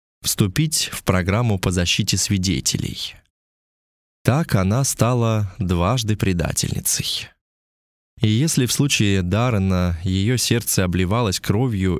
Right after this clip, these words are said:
и разрывалось на части от безысходности, тоски, отчаяния, ужасающего понимания, что она делает, творит,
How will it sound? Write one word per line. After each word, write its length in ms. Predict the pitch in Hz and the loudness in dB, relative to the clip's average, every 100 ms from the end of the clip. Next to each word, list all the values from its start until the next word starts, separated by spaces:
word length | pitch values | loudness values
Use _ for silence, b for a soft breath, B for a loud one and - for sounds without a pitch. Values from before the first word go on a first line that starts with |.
| - | 0
и 80 | 98 | 0
разрывалось 680 | 90 90 90 110 120 92 92 | 0 0 0 0 0 0 -2
на 120 | 87 | 0
части 500 | - 127 127 - 92 | 0 0 0 0 0
от 120 | 87 | 0
безысходности, 1200 | 87 82 82 - 127 139 101 90 - - - - - - | 0 -2 -2 -2 0 0 0 -2 -2 -2 -4 -6 -12 -14
тоски, 680 | - 104 - - 117 123 87 - | -8 -4 -4 -2 0 0 -2 -6
отчаяния, 1080 | - - - - 98 117 123 90 80 - - - _ _ _ - | -14 -14 -4 0 2 2 2 0 0 -4 -6 -14 _ _ _ -2
ужасающего 920 | 98 101 101 - 139 123 - 98 87 | 0 0 0 0 2 2 0 0 0
понимания, 1000 | - 90 90 101 131 113 92 87 - - | 0 0 2 2 0 0 0 0 -2 -6
что 460 | - - - 127 120 | -6 -6 -2 0 2
она 280 | 90 98 87 | 2 0 0
делает, 880 | 92 98 131 92 - - - - - _ - - | -2 0 0 0 -4 -6 -12 -12 -20 _ -20 -10
творит, 760 | - 85 82 98 110 - - | -4 -2 0 0 -2 -4 -10